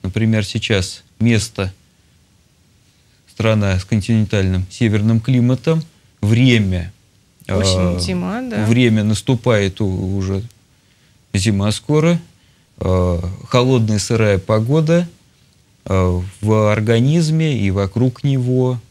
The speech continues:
Speaker 1: много холода, много сырости. Э, это энергия малоподвижная, э, склонная к застою, к образованию слизи.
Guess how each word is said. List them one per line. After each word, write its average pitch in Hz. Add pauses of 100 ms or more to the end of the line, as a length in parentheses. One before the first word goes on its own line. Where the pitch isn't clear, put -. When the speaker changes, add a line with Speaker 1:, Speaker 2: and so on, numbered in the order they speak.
Speaker 1:
много 98
холода, 131
много 92
сырости. 127 (680)
Э, 87 (180)
это 90 (1000)
энергия 92 (880)
малоподвижная, 110 (140)
э, 92 (1040)
склонная 110
к 92
застою, 107
к -
образованию 95
слизи. 113